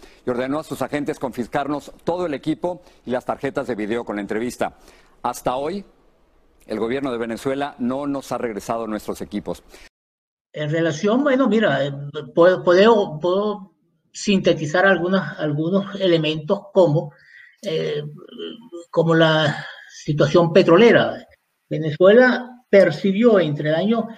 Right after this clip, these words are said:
Speaker 2: mil novecientos noventa y nueve y el dos mil catorce, que fue la fecha donde termina el periodo de gobierno, eh, por muerte del presidente Chávez, eh, novecientos sesenta mil quinientos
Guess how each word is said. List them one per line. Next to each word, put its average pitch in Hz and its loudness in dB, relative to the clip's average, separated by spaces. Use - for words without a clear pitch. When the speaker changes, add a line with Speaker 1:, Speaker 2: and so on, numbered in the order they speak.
Speaker 2:
mil 165 -2
novecientos 170 0
noventa 160 2
y 165 -2
nueve 202 4
y 143 2
el 143 2
dos 135 -4
mil 175 0
catorce, 180 2
que 147 -8
fue 160 -6
la 175 0
fecha 196 -2
donde 151 2
termina 160 6
el 147 2
periodo 151 2
de 196 6
gobierno, 165 2
eh, 135 -16
por 147 4
muerte 165 6
del 139 -2
presidente 139 2
Chávez, 180 4
eh, 151 -4
novecientos 180 4
sesenta 175 2
mil 196 0
quinientos 196 2